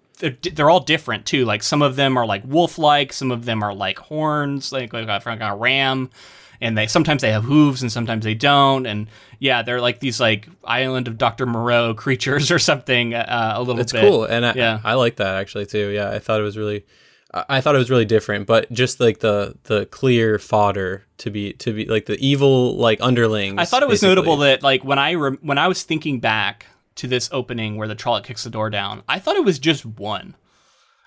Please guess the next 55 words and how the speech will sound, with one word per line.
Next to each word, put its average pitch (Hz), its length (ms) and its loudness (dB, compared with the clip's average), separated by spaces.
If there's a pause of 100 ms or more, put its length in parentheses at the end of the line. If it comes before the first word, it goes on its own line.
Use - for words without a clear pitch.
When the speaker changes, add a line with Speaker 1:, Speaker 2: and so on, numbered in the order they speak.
Speaker 1:
I 143 80 -2
thought 185 180 2
one 143 260 2
Trolloc 139 340 4
attacked, 120 280 -2
but 135 100 -8
there 202 120 4
was 185 160 2
a - 20 2
bunch 135 240 0
of 98 80 -10
them. - 300 -14 (640)
And, 127 540 0
and 131 180 0
they 131 220 2
even, 139 260 -2
like, 127 240 -4
they 135 120 0
give 156 140 -2
him 160 60 2
the 139 80 2
slip, 135 560 4
and 123 140 -4
they're 120 140 -2
described 143 580 -4
as 135 100 -12
being 139 160 0
kinda 131 220 -2
dumb. 117 600 0 (500)
And 131 160 0
then 123 340 0
Rand's 127 320 0
en-, 127 240 -2
Rand 131 280 0
ends 123 200 -2
up 113 160 -8
killing 117 340 -6
one 113 460 -6
on 127 280 -4
accident. 113 440 -2
And 123 100 0
yeah, 110 140 2
you 131 180 0
can 214 160 0
tell 143 360 2
they're, 123 160 2
like, 107 400 0 (1120)
yeah, 104 180 -2
they're 139 180 2
the 147 120 4
fodder. 110 460 0
They're 135 140 2
the, 123 240 0
they're 127 160 2
the, 120 140 -2